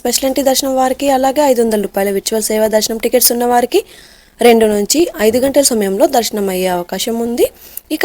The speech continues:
ఈ రోజు శనివారం సర్వదర్శనానికి సంబంధించిన ఎస్ఎస్టీ టోకెన్స్ ఇచ్చారు. ఈ టోకెన్స్ ఉదయం రెండు గంటల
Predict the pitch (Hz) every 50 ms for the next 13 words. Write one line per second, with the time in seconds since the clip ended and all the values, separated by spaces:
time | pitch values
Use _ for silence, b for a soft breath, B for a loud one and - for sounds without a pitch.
0 | 392 381 339 269 233 220 208 220 220 - 214 208 202 202 202 208 214 208 226 214
1 | 220 220 214 226 220 - 233 226 220 220 - 247 - 233 220 220 226 233 233 226
2 | - - 262 277 453 - 202 - 247 233 - - 277 - 262 254 - 269 269 -
3 | 262 - - 277 269 269 349 - B B B B B B B - 269 277 339 339
4 | 285 233 - 220 226 220 - 196 196 190 196 202 233 247 208 202 196 196 208 190
5 | 190 185 196 190